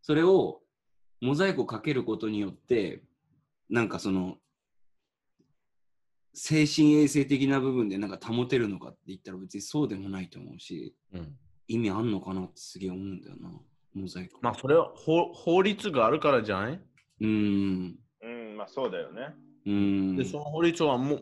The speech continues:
Speaker 2: もしかしてもう意味ないかもしれないね。あの、インターネットがあるからさ。だけど、
Speaker 1: そう。うん。
Speaker 2: 残っちゃってるね。
Speaker 1: うん。
Speaker 3: うん。
Speaker 2: その法律変えようとしてる人がいないし、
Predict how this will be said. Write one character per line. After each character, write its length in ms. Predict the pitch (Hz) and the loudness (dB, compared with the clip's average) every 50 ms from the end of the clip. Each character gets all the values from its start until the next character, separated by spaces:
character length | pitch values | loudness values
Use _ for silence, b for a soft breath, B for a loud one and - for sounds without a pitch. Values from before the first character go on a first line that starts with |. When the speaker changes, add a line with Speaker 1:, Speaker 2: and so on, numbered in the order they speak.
| - | -6
Speaker 2:
も 200 | - - 160 170 | -6 -2 0 0
し 80 | 156 - | 0 2
か 120 | - 156 | 0 0
し 80 | 147 147 | 0 0
て 140 | 104 90 - - - | -2 -4 -4 -4 -2
も 420 | 143 147 139 113 82 - - _ - | 0 2 2 2 2 -2 -6 _ -2
う 60 | 127 | 0
意 60 | 127 | 2
味 140 | 131 135 131 | 4 4 4
な 140 | 143 143 135 | 4 4 4
い 80 | 117 | 2
か 120 | - - 95 | 0 -2 -2
も 100 | 95 92 | -2 -4
し 80 | - | -6
れ 60 | 98 | -6
な 80 | 90 87 | -8 -6
い 40 | 85 | -6
ね。 220 | 95 117 151 240 - | -6 -6 -6 -6 -4
あ 140 | 104 113 | -4 -4
の、 140 | 110 101 95 | -2 -2 -2
イ 60 | 107 | -4
ン 100 | 117 117 | -2 0
タ 100 | - 123 | 0 0
ー 40 | 120 | 2
ネ 100 | 120 120 | 2 0
ッ 40 | 113 | 0
ト 120 | - 113 | 0 0
が 100 | 98 101 | 0 0
あ 40 | 101 | 0
る 60 | 107 | 0
か 140 | 107 - 107 | -2 -4 -4
ら 80 | 90 87 | -6 -6
さ。 180 | - - 101 - b b b b b b b b b - | -8 -14 -18 -18 b b b b b b b b b -8
だ 220 | - 120 113 104 110 | -2 -2 0 0 2
け 60 | 120 | 4
ど、 80 | 151 | 4
Speaker 1:
そ 360 | 147 170 160 113 85 - - _ _ _ _ - | 6 6 6 4 2 0 -6 _ _ _ _ -6
う。 60 | 117 117 | -2 0
う 40 | |
ん。 180 | 113 110 104 95 | 0 2 2 2
Speaker 2:
残 360 | 123 120 - - 175 170 - _ | 0 -2 -2 -2 -4 -4 -6 _
っ 40 | _ _ _ - | _ _ _ -2
ち 60 | - | -2
ゃ 40 | 165 | -2
っ 140 | - - | -2 -2
て 100 | - - | -4 -2
る 160 | 101 92 82 80 | -2 -2 -4 -8
ね。 240 | 82 80 73 - _ _ _ _ _ _ _ - | -10 -12 -12 -14 _ _ _ _ _ _ _ -2
Speaker 1:
う 60 | 113 | 0
ん。 40 | 110 | 2
Speaker 3:
う 40 | 107 104 98 92 85 78 - | 2 2 0 0 -4 -8 -12
ん。 280 | 95 92 87 82 82 80 _ _ _ _ _ _ _ _ _ | -16 -20 -20 -20 -20 -20 _ _ _ _ _ _ _ _ _
Speaker 2:
そ 80 | - 127 | -10 -8
の 180 | 123 123 123 | -6 0 4
法 140 | 120 170 143 | 4 4 4
律 200 | 147 139 135 165 | 4 2 0 -2
変 260 | - - 139 143 143 | 0 2 2 4 4
え 20 | 156 | 4
よ 100 | 156 147 | 4 2
う 80 | 143 | 0
と 80 | - 120 | -4 -10
し 80 | - | -10
て 100 | - - | -8 -6
る 80 | 110 101 | -6 -6
人 200 | - - - 120 | -6 -6 -8 -8
が 140 | 110 98 87 | -6 -6 -6
い 60 | 85 | -6
な 140 | 90 90 87 | -6 -6 -8
い 60 | 78 | -8
し、 440 | - - 110 101 92 - - _ | -8 -6 -4 -4 -4 -4 -8 _